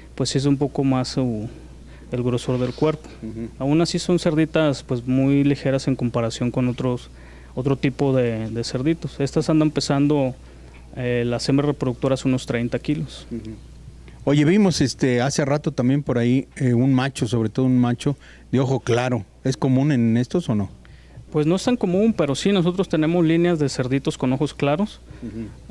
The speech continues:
Speaker 1: Eh, a veces la gente los prefiere de ese color.
Speaker 2: Ujú.
Speaker 1: Y sí, sí nacen, no muy seguido, pero sí,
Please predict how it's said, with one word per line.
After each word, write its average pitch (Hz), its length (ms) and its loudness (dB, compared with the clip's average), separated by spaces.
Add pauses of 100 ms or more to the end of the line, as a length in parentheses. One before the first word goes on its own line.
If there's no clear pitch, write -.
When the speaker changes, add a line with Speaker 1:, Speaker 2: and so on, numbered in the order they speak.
Speaker 1:
Eh, 120 460 -2
a 123 80 -2
veces 131 260 0
la 131 100 2
gente 131 220 0
los 139 160 0
prefiere 127 400 -2
de 131 60 0
ese 147 160 -2
color. 170 340 0
Speaker 2:
Ujú. 113 840 -12
Speaker 1:
Y 127 220 2
sí, - 200 0
sí - 160 0
nacen, 190 420 2 (100)
no 165 160 2
muy 214 140 4
seguido, 202 360 2
pero 139 260 0
sí, 156 240 0